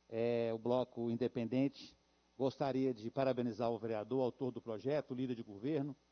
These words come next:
Léo Burguês, pelo voto sim. Vamos encaminhar ver, ver o voto sim no momento de dificuldade que as pessoas estão passando. Será um, mais um auxílio para que as pessoas possam trabalhar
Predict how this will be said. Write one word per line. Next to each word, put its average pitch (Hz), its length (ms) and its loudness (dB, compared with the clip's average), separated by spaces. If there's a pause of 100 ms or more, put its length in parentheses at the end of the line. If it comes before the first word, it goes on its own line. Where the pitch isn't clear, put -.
(220)
Léo 123 180 0
Burguês, 131 540 0 (720)
pelo 127 160 0
voto 120 280 0
sim. 175 220 2
Vamos 135 220 2
encaminhar 120 340 -2
ver, 117 180 -2 (140)
ver 117 260 -4
o 107 140 -14
voto 123 240 -2
sim 156 180 0
no 156 80 0
momento 135 360 -2
de 123 100 -6
dificuldade 135 600 0
que - 60 -8
as - 80 -10
pessoas 127 280 -4
estão 127 160 -6
passando. 156 520 -6
Será 147 300 -2
um, 151 80 -4
mais 151 240 -6
um 170 60 -2
auxílio 165 500 -2 (580)
para 135 140 -4
que - 80 -6
as - 100 -8
pessoas 135 360 -6
possam 131 300 0
trabalhar 120 540 2